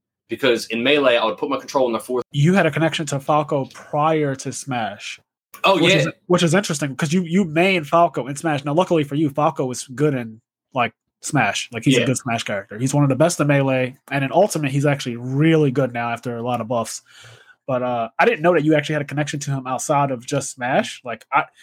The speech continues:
Speaker 2: like, for example, I like Marth in Melee, but I have never played a Fire Emblem
Speaker 1: Yeah,
Speaker 2: game
Speaker 1: yeah,
Speaker 2: in my
Speaker 1: exactly.
Speaker 2: life. But I still love Marth, right? Like, I love him. He's amazing.
Speaker 1: Yeah.
Speaker 2: But I've never, I can't say that I have any connection to him outside of Smash, which is really,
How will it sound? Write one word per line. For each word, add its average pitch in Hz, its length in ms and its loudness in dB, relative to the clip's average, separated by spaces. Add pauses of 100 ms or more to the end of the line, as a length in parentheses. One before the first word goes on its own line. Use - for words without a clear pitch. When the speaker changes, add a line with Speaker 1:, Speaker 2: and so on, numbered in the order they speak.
(240)
Speaker 2:
like, 165 100 4
for 175 80 0
example, 147 400 0
I 180 100 6
like 190 220 2
Marth 151 380 -4
in 135 100 -20
Melee, 113 300 -14 (200)
but 120 160 -10
I 196 180 6
have 151 180 -2
never 170 180 2
played 170 180 -2
a 131 60 -6
Fire 147 200 0
Emblem 131 160 -6
Speaker 1:
Yeah, 127 240 2
Speaker 2:
game - 60 -6
Speaker 1:
yeah, 110 120 0 (100)
Speaker 2:
in 85 80 -8
my 170 60 0
Speaker 1:
exactly. 139 300 2
Speaker 2:
life. 107 340 -6 (360)
But 170 100 6
I 170 60 6
still 170 260 2
love 151 280 2
Marth, 139 300 -4
right? 135 200 -4
Like, 131 120 -8
I 143 80 -2
love 143 280 2
him. 123 200 -12
He's 135 260 -6
amazing. 120 560 -4 (340)
Speaker 1:
Yeah. 113 240 4
Speaker 2:
But 147 100 4
I've 156 220 6
never, 170 360 4
I 160 120 6
can't 170 240 0
say 170 120 0
that 151 100 2
I - 20 2
have 139 160 -2
any 135 120 -6
connection 143 360 -4
to 135 80 -6
him 120 120 -8
outside 123 360 -4
of 107 60 -8
Smash, 113 400 -8
which 127 140 -10
is 127 120 -2
really, 123 320 0